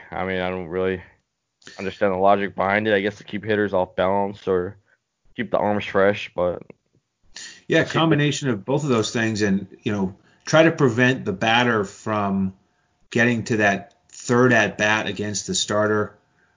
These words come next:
Speaker 2: Um, just get, continue to, if you, you continue to get a different look out there, then you're just not gonna get comfortable and get that third time through the order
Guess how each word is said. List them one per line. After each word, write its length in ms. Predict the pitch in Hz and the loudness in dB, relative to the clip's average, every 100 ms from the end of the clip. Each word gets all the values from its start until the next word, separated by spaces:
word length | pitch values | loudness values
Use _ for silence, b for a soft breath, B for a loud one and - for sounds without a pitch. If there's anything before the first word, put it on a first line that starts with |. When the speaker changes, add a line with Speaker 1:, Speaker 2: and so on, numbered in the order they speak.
| _ 87 | _ -8
Speaker 2:
Um, 420 | 90 87 85 85 - - _ _ | -4 -4 -6 -12 -18 -20 _ _
just 360 | 107 98 - - | -4 -2 -2 -2
get, 300 | 113 - - | -4 -4 -4
continue 400 | 113 151 170 131 | -2 2 2 2
to, 80 | 123 | 0
if 160 | 120 | -2
you, 80 | 127 | -2
you 280 | 120 - 117 | -4 -6 -6
continue 400 | 123 110 151 139 | -4 0 2 4
to 40 | |
get 140 | 131 113 | 4 4
a 60 | |
different 320 | 98 120 101 | 2 0 0
look 180 | 113 120 | 0 2
out 220 | 110 92 | 2 2
there, 220 | 101 98 104 | 0 -2 0
then 300 | 98 95 b b b - | -2 -2 b b b -4
you're 100 | 110 | -2
just 160 | 120 | 0
not 160 | 123 117 | 0 0
gonna 140 | 117 | 0
get 200 | 104 95 | 0 -2
comfortable 600 | - 127 123 98 98 95 | -2 -2 -2 -2 0 2
and 220 | 98 95 92 | 0 0 0
get 180 | 104 | 0
that 240 | 110 92 - | 0 -2 0
third 220 | 113 92 | 0 0
time 240 | 120 104 | 0 0
through 140 | 95 110 | 0 -2
the 140 | 98 | 2
order 420 | 98 110 101 95 | 2 2 2 -2